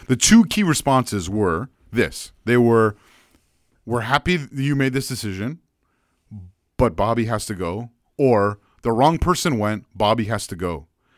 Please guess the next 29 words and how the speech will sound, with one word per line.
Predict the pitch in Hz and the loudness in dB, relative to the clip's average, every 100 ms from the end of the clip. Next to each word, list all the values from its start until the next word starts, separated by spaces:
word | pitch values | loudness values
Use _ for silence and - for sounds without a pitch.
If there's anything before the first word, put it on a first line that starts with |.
| _ _ - | _ _ -2
And | 143 139 113 | 0 0 2
there | 147 208 | 4 6
is | 202 139 | 6 4
a, | 135 127 120 113 | 2 4 4 0
like, | 117 | -4
a | 113 | -6
groundswell | 95 110 131 165 170 165 - 110 101 80 73 - _ _ | -6 0 2 4 2 2 -2 -2 -4 -4 -8 -16 _ _
of | 127 113 | -4 -2
not | 139 180 | 0 0
just | 113 151 139 - | 0 -2 -2 -8
a | 120 | -8
vocal | 110 127 120 | -4 -2 -2
minority | 135 117 110 127 147 160 | -2 0 0 0 0 0
of | 175 | -2
people, | 175 185 185 | -4 -4 -2
not | 123 143 - | 0 0 0
just | 147 | -6
the | - | -6
supporters | 127 120 - 127 131 127 120 _ _ _ | -6 -6 -6 -4 0 -2 -4 _ _ _
who | - | -6
sing | 113 - 123 | -4 -2 -2
at | 127 | -2
games. | 110 117 127 139 127 _ _ - | -2 -2 -2 -4 -8 _ _ -2
There | 139 180 | 0 2
is | 151 | 0
a | 143 | -2
huge | - 117 139 - 214 185 117 | -4 -4 -4 -2 0 0 0
gra-, | 131 147 - | -2 -2 -2
uh, | 135 | -2